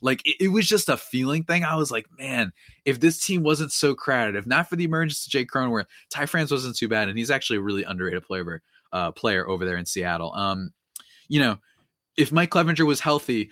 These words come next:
losing guys like Cal Quantrill and Ty France, and heck, even Austin Hedges, who's been at least a valuable piece for, for some people. He's been a little bit more valuable than Victor Caratini, unfortunately.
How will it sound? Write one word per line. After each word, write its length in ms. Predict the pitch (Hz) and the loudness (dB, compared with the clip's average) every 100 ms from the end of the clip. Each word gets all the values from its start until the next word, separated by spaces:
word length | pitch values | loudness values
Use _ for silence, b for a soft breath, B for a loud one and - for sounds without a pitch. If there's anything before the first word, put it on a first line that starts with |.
| B | B
losing 420 | 113 147 160 147 | 2 4 4 2
guys 280 | 131 120 113 | 2 2 2
like 100 | 113 | 0
Cal 240 | - 107 101 | 0 -2 -2
Quantrill 640 | 107 101 95 101 92 95 | -2 -4 -4 -6 -4 -4
and 160 | 92 92 | -6 -8
Ty 220 | - 92 | -6 -6
France, 400 | - 98 92 87 | -6 -6 -6 -6
and 80 | 104 | -4
heck, 160 | 107 | -4
even 160 | 101 95 | -6 -6
Austin 300 | 95 92 - | -6 -8 -8
Hedges, 360 | 104 92 92 82 | -8 -6 -8 -8
who's 240 | 90 82 b b b | -8 -10 b b b
been 140 | 127 | 0
at 100 | 113 | 2
least 220 | 123 113 104 | 0 -2 0
a 20 | |
valuable 460 | 104 104 101 95 | 0 0 0 -4
piece 260 | 85 107 98 | -6 -6 -6
for, 340 | - 92 87 - _ _ | -6 -6 -6 -8 _ _
for 120 | - | -6
some 160 | 110 95 | -4 -2
people. 240 | 107 104 | -2 0
He's 160 | 135 147 | 0 0
been 100 | 147 | 2
a 60 | |
little 180 | 151 151 | 4 4
bit 100 | 123 | 2
more 140 | 123 | -2
valuable 400 | 107 107 104 98 | 0 0 0 -2
than 140 | 95 92 | -6 -6
Victor 260 | 95 98 | -8 -8
Caratini, 500 | 90 87 82 98 90 | -8 -8 -8 -10 -8
unfortunately. 640 | 82 82 90 85 85 85 | -8 -8 -10 -8 -10 -10